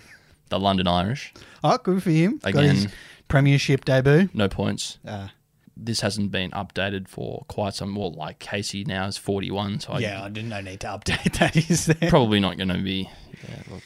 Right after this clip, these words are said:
Speaker 1: but
Speaker 2: Maybe he's, maybe he's, like, captain coaching some team in southern Portugal or somewhere like that.
Speaker 1: I thi-, think in true rugby style, he'd be a customer relations kind of manager at the National Australia Bank where, you know,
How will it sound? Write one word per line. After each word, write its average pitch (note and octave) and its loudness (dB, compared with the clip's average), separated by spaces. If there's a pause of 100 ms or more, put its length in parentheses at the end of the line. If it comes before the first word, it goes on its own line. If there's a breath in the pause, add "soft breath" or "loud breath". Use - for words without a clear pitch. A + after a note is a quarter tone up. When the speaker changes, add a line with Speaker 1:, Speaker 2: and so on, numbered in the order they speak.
Speaker 1:
but - -10
Speaker 2:
Maybe A#2+ 0
he's, A2+ -6
maybe B2+ -2
he's, A#2 -4
like, G#2+ -4
captain A2 -6
coaching G#2+ -8
some G2+ -6
team G#2+ -6
in G2+ -8
southern G2+ -4
Portugal G2+ -8
or F#2+ -10
somewhere G2 -10
like G2 -12
that. G2 -12 (180)
Speaker 1:
I A2 -2
thi-, C3 0
think B2+ 2
in G#2 0 (540)
true G#2 4
rugby G2 2 (180)
style, F#2+ -2
he'd G#2 -6
be F#2 -8
a F#2 -8 (140)
customer F#2+ -6
relations G2 -6 (280)
kind F#2+ -8
of G2 -6
manager G2 -6
at F2+ -8
the F#2 -10
National F#2+ -8
Australia G2 -6
Bank F2+ -8
where, C3 -2
you B2+ 0
know, B2 -2